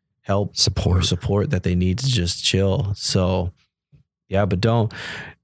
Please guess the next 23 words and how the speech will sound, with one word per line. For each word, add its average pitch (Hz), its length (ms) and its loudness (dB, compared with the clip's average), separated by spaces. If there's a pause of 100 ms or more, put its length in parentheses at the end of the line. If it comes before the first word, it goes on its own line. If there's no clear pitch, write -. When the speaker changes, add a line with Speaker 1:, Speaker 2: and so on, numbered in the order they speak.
(800)
Speaker 1:
it's, 101 220 -2
it's, - 400 0 (200)
it 104 80 0
was 110 200 2
such 117 180 2
a 113 60 2
taboo 107 640 0
topic, 98 440 2
having 92 300 2
anxiety 92 480 2
and 87 80 2
depression, 90 600 2
and, 85 300 2
like, 85 540 0 (280)
Speaker 2:
Do - 80 2
not 90 220 4
be 95 120 4
ashamed 85 340 2
if 85 120 -2
you're, 82 340 2
you're 87 120 0
Speaker 1:
yeah, 104 400 4
Speaker 2:
suffering. 85 140 0